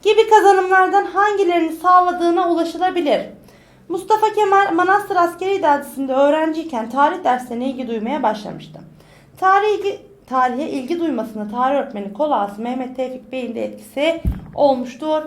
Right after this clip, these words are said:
demiş. Buna göre Must-, Mustafa Kemal değil, Manastır Askeri İdaresi'nin Mustafa Kemal'e dış politikada tecrübe kazandırma.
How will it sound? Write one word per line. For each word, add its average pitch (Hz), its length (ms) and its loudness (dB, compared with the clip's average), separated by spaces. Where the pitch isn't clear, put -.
demiş. 226 440 -6
Buna 320 280 0
göre 285 180 -2
Must-, 285 320 -8
Mustafa 202 440 -14
Kemal 180 360 -12
değil, 240 200 -10
Manastır 254 480 -4
Askeri 220 380 -6
İdaresi'nin 208 720 -6
Mustafa 285 440 -8
Kemal'e 208 680 -6
dış 403 220 -2
politikada 415 640 -2
tecrübe 381 460 -2
kazandırma. 320 1000 0